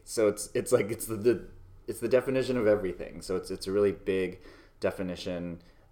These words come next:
It's sometimes hard to get my head wrapped around it. Um, I think one of the questions for me then is, like, why? Why is the <laughs> universe made of consciousness? You know, or why is consciousness this big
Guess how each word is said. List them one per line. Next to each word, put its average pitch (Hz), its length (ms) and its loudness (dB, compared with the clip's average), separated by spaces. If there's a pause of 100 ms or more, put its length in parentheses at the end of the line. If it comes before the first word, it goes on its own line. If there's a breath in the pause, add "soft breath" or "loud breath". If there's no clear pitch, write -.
It's - 580 -10 (180)
sometimes 98 380 -10
hard 90 220 -4
to 90 80 -6
get - 340 -4 (200)
my 87 140 -8
head 87 340 -6
wrapped 82 340 -4
around 82 400 -4
it. 78 320 -4 (500 loud breath)
Um, 85 420 -6 (400)
I 113 80 -4
think 131 220 -2 (440)
one 107 200 -2
of 101 100 -2
the 104 60 0
questions 101 480 -2
for 95 160 -4
me 92 220 -2
then 85 420 -4
is, 87 180 -6
like, 80 240 -2
why? 87 460 -2 (400 loud breath)
Why 120 800 0 (260)
is 113 200 0
the 107 80 -4
<laughs> - 0 -
universe 104 580 -6
made 101 240 2
of 92 100 -4
consciousness? - 920 -10 (160)
You 92 80 -6
know, 90 100 0
or 90 280 -2 (120)
why 98 300 2
is 107 160 2
consciousness 95 540 -6
this 87 200 -4
big 90 400 -4